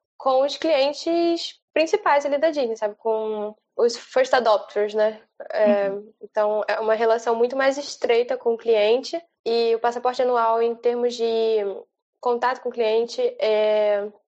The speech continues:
Speaker 1: é, é um lugar, é, é uma parte do departamento em que a Disney investe bastante, assim, na formação dos funcionários,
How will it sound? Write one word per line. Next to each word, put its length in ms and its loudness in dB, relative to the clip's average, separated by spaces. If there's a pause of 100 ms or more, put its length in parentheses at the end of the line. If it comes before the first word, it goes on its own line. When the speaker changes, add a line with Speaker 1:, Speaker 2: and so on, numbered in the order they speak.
(320)
Speaker 1:
é, 260 -4
é 40 2
um 120 2
lugar, 360 0
é, 760 0
é 40 2
uma 280 -2
parte 220 -4
do 40 -2
departamento 460 -2
em 60 -2
que 80 -4
a 60 4
Disney 320 0
investe 280 -2
bastante, 420 0
assim, 160 -6
na 100 0
formação 400 0
dos 100 -2
funcionários, 600 0